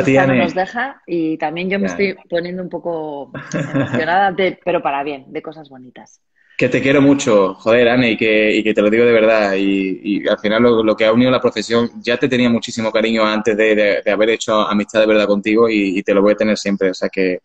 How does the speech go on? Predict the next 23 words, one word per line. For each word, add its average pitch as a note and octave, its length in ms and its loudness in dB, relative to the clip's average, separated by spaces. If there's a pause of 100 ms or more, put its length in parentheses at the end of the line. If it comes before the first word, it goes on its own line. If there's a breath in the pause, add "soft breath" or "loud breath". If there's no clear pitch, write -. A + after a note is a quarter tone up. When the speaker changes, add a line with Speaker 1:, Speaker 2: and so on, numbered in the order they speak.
(320 loud breath)
Speaker 2:
te G#2 80 -2
deseo G2 280 0
lo B2 80 2
mejor, G#2+ 400 0 (340 loud breath)
que A2+ 80 -2
estas A2+ 180 -4
campanadas G#2+ 840 -2
lo F#2+ 280 2
bordes, G#2 640 0
que, G#2 140 -2
que G#2 100 -2
brilles, A#2 800 2
que, G#2 140 -2
que, F#2+ 340 0
y G2+ 160 0
que F#2 440 -2
hagas G2+ 240 -4
sentir G#2 280 -2
a G2+ 60 0
toda G#2 160 4
España, G#2 420 -2
pues F#2 200 -4
eso F2+ 320 -8